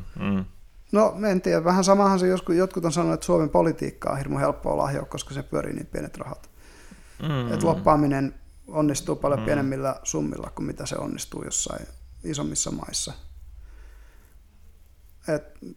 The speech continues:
Speaker 2: toisaalta rahaa, jos menee politiikkaan, niin sitten päästään siihen, että se politiikka tulee aika...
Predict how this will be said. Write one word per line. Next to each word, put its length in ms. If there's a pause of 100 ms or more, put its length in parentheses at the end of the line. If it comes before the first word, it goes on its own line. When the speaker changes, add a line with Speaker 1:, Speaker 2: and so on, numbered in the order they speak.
(220)
Speaker 2:
toisaalta 420
rahaa, 260
jos 140
menee 200
politiikkaan, 640
niin 60
sitten 280
päästään 440
siihen, 240
että 120
se 80
politiikka 520
tulee 320
aika... 440